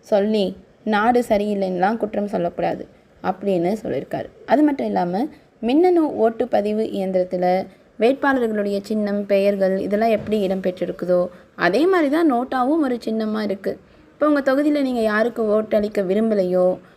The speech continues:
அவங்க, அந்த நிலையில தான் நீங்க என்ன பண்ணணும்? நோட்டாவை பயன்படுத்தணும். ஆனா நோட்டாவுல பதிவாகக்கூடிய அந்த வாக்குங்கிறது வெறும் எண்ணிக்கை அடிப்படையில தான் இருக்கும். இந்த நோட்டாவுல ஓட்டுப்பதிவு செய்யறதுன்றது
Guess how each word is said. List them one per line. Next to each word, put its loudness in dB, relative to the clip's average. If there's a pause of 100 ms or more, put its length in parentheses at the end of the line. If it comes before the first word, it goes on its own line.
(160)
அவங்க, 2
அந்த 0
நிலையில 0
தான் -2
நீங்க 0
என்ன -2
பண்ணணும்? -2
நோட்டாவை 0
பயன்படுத்தணும். -6 (480)
ஆனா 0 (360)
நோட்டாவுல 2
பதிவாகக்கூடிய 0
அந்த 2
வாக்குங்கிறது 0
வெறும் 0
எண்ணிக்கை 0
அடிப்படையில 2
தான் 0
இருக்கும். -4 (580)
இந்த 4
நோட்டாவுல 2
ஓட்டுப்பதிவு 0
செய்யறதுன்றது 0